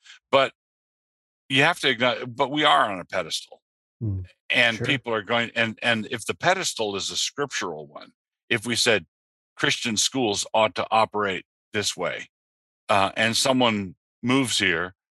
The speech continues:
Speaker 1: and they say, "So are you gonna operate this? So, uh, what about this?" Right?
Speaker 2: Mm-hmm.
Speaker 1: Um, you know, uh, parent, teacher,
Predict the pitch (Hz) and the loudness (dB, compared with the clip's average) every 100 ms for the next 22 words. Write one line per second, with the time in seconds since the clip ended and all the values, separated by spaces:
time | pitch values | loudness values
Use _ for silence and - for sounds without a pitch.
0 | _ _ 117 117 113 107 - 113 104 90 | _ _ 0 4 2 2 2 2 0 -2
1 | _ _ _ _ _ - - 127 127 107 | _ _ _ _ _ -8 0 2 4 2
2 | 90 _ _ 107 113 113 113 107 120 127 | -2 _ _ -2 0 2 2 2 2 0
3 | 120 127 113 - 104 104 - 120 101 82 | 0 -2 -4 -8 -10 -4 2 2 2 -4
4 | _ _ - 104 101 117 113 127 - 82 | _ _ -2 0 2 4 4 2 0 -8
5 | - - - _ _ - 85 95 - _ | -8 -10 -12 _ _ -6 -4 -4 -8 _
6 | _ 117 92 113 107 95 82 73 _ _ | _ -4 0 4 4 2 -2 -14 _ _
7 | _ _ _ 110 101 95 92 92 90 82 | _ _ _ -2 0 0 0 0 0 -2
8 | - 113 101 - 113 - 98 | 0 0 0 -4 -8 -6 -8